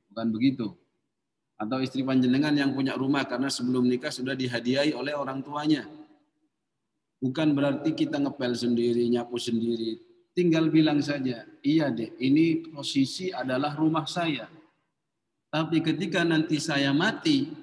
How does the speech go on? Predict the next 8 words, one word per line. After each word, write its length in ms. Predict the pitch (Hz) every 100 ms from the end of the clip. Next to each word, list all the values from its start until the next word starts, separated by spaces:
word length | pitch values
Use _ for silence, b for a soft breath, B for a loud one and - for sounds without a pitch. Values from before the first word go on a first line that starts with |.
| - - _ _ _ _ _ _ _
dan 240 | 123 139
kita 320 | 139 - 180
dalam 320 | 156 147 151 151
pernikahan 560 | 147 160 151 151 151
yang 160 | 151 147
sah, 320 | 143 175 160 - - - _ _ _ _ _
maka 400 | 110 127 - 127
seperdelapan 1040 | - 127 131 123 123 127 127 - 143 151